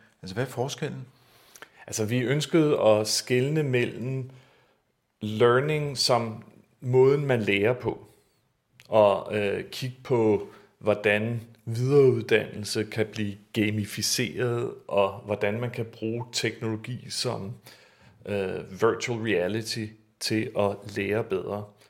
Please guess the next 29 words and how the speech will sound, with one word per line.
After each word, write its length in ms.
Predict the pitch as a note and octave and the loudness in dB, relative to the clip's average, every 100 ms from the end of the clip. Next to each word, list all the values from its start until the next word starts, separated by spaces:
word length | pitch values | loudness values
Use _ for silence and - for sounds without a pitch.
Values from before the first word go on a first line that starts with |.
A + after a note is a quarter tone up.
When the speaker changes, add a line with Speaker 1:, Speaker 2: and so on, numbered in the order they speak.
| _ | _
Speaker 2:
på 100 | A2 | -6
den 120 | A2 | -4
ene 300 | - G#2 G#2+ | -6 -4 -4
side. 340 | A#2 G#2+ G#2+ G#2+ - - - | -6 -8 -10 -10 -16 -20 -16
Speaker 1:
Det, 120 | G#2+ | -12
det, 120 | A2+ | -10
du 60 | G#2+ | -8
må 80 | A2+ | -6
lige 140 | A2+ | -6
forklare 380 | - - A2 G#2 | -8 -6 -4 -4
det 120 | A2 | -4
der 140 | A2 | -4
med, 300 | G#2 G2+ F#2 E2 | -4 -4 -4 -6
at 240 | E2+ - F#2+ | -8 -12 -14
uddannelse 540 | F#2 G2+ E2+ F2 F#2 | -10 -8 -8 -10 -10
eller 120 | F2+ | -8
learn-, 480 | F2 F2 F2 E2+ D#2+ | -8 -8 -8 -12 -8
læ-, 140 | F2+ F2 F2 | -6 -4 0
læring, 380 | F#2+ G2+ G#2+ G#2+ - - - | 2 2 0 -4 -12 -20 -12
Speaker 2:
Ja. 100 | F#2 F2+ - | -12 -12 -12
Speaker 1:
læring 320 | F#2+ F#2+ F#2+ F#2+ | -4 0 0 -4
hedder 140 | F2 | -10
det 80 | - | -12
på 80 | F2 | -12
dansk, 280 | F2 D2+ - _ G2 | -12 -12 -20 _ -10
Speaker 2:
Ja. 120 | F#2+ | -8
Speaker 1:
at 60 | |
det 100 | F#2+ | -6
bliver 140 | G2 | -4